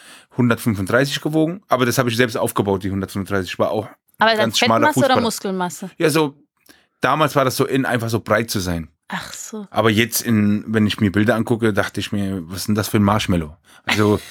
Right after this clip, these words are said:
Speaker 1: <laughs> nee, das geht gar nicht. Ja, und jetzt ist ja so, dass man wieder versucht, in eine andere Richtung zu gehen. Aber wenn wir grad beim Thema sind, ich bin süchtig nach Training.
Speaker 2: Ah.
Speaker 1: Aber wenn ich das, was ich esse und das, was ich trainiere, wenn ich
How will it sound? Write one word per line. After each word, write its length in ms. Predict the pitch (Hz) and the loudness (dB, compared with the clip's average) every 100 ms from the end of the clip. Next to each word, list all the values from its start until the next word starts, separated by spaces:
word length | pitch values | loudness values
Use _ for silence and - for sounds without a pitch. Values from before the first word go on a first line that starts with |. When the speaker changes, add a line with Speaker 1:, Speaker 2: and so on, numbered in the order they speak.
| - - | -20 -20
Speaker 1:
<laughs> 260 | - - | -20 -2
nee, 160 | 120 123 | 2 4
das 140 | 117 | 4
geht 180 | 127 101 | 0 2
gar 180 | 123 135 | 4 4
nicht. 280 | 110 - - - - - - | 2 -4 -14 -20 -20 -20 -8
Ja, 140 | 110 101 | -2 0
und 180 | 101 107 | 2 2
jetzt 240 | 127 - | 0 -2
ist 160 | 147 - | -4 2
ja 180 | 135 | 2
so, 320 | 123 127 127 117 _ - _ _ _ _ - | 2 2 2 0 _ -20 _ _ _ _ -12
dass 180 | - 101 | -6 0
man 140 | 104 | 2
wieder 140 | 98 95 | 2 0
versucht, 360 | 104 98 92 | -2 -4 -4
in 140 | 104 85 | -4 -4
eine 340 | 101 104 104 | 0 0 0
andere 240 | 113 120 127 | 0 0 0
Richtung 300 | - 139 123 | -2 -4 -2
zu 100 | 123 | 0
gehen. 320 | 127 131 127 - | 2 0 -4 -8
Aber 200 | 113 110 | 0 2
wenn 120 | 113 | 4
wir 80 | 110 | 4
grad 200 | 107 101 | 2 0
beim 160 | 107 | -2
Thema 260 | 95 131 135 | 2 2 2
sind, 320 | 131 131 120 _ - | 4 2 0 _ -12
ich 140 | - | -2
bin 100 | 120 | 0
süchtig 380 | 110 110 - - | 2 0 -2 -4
nach 120 | 92 | -4
Training. 380 | - 107 135 175 - _ _ _ - | 0 2 2 0 -12 _ _ _ -12
Speaker 2:
Ah. 300 | 180 190 180 131 _ - - | -10 -10 -12 -18 _ -14 0
Speaker 1:
Aber 340 | 113 120 104 - | 2 2 0 -4
wenn 200 | 120 139 | 0 2
ich 240 | 127 - _ _ | 0 -2 _ _
das, 320 | 117 147 143 | -4 -2 0
was 100 | 147 | -2
ich 180 | 131 127 | -2 -2
esse 300 | 143 143 151 | -2 0 0
und 160 | 117 117 | 2 2
das, 160 | 123 | 0
was 80 | 127 | 0
ich 140 | 120 - | -2 -2
trainiere, 640 | 117 120 127 127 127 113 - - | 0 2 4 4 0 -2 -8 -4
wenn 140 | 113 | -2
ich 220 | 113 - | -2 -4